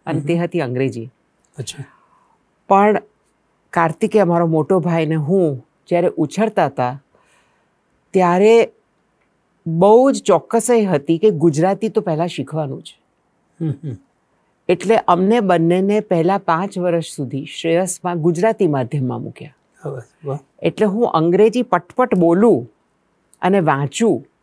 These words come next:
Speaker 1: પણ મને કોઈ લખવાનું કે તો સ્પેલિંગ ના આવડે, કારણ કે ગુજરાતીમાં બધું સરસ હતું.
Speaker 2: શીખ્યા છે, રાઈટ.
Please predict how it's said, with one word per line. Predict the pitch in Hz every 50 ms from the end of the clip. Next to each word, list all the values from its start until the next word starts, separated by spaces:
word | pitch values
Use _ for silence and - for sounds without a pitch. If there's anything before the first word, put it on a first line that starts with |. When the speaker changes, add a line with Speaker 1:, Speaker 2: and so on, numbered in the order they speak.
| _ _ _ _ _ _ _ _ _ _ _ _
Speaker 1:
પણ | - 220 214
મને | 185 170 165 180 214
કોઈ | 214 220 233 226
લખવાનું | 196 170 151 143 - - - 226 247 262 262 269 262 233 175
કે | - 156 131 123 123 147 135 _ _ _ _ _ _ _ _ _ _ _ -
તો | 208
સ્પેલિંગ | 190 - - 202 175 180 214 247 254 247
ના | 233 214 180
આવડે, | 160 147 151 151
કારણ | - 190 190
કે | 190
ગુજરાતીમાં | 165 143 151 156 135 156 202 233 226 226 247 247 240 233 240 233 233 226 - - _ _ _ _ _ _ _ _ _ _ _ _ _ _ _ _ _ _ _ _ _ _ _ -
બધું | 175 180 180 170 233 233
સરસ | - - 190 165 190 190 165 - - _ _ _ _ - 139 147
હતું. | 135
Speaker 2:
શીખ્યા | - 131 113 107 151
છે, | 170 131 - 151 139 123
રાઈટ. | 135 151 147 139